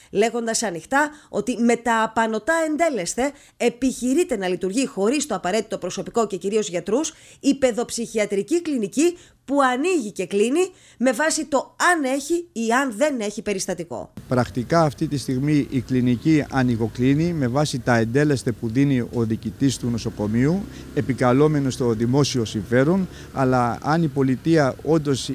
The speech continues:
Speaker 2: ήθελε να υπάρχει δημόσιο συμφέρον, θα είχε στελεχώσει αυτή την κλινική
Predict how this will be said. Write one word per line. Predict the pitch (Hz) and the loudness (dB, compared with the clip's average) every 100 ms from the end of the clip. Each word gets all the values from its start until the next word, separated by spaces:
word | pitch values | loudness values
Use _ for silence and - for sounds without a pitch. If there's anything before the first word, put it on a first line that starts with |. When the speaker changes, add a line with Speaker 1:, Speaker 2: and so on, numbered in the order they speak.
| 71 | -2
Speaker 2:
ήθελε | 156 160 143 131 | -2 0 0 2
να | 120 | 0
υπάρχει | 113 160 127 | 0 -2 0
δημόσιο | 123 120 143 151 131 | -2 0 0 -2 -4
συμφέρον, | 110 104 135 160 175 | -4 -2 0 0 0
θα | 156 135 | -2 -2
είχε | 156 143 | 0 -2
στελεχώσει | - 127 123 156 - | -2 -2 -2 -2 -2
αυτή | 120 143 | -4 -4
την | 143 120 | -4 -2
κλινική | 127 123 - 151 | 0 0 2 2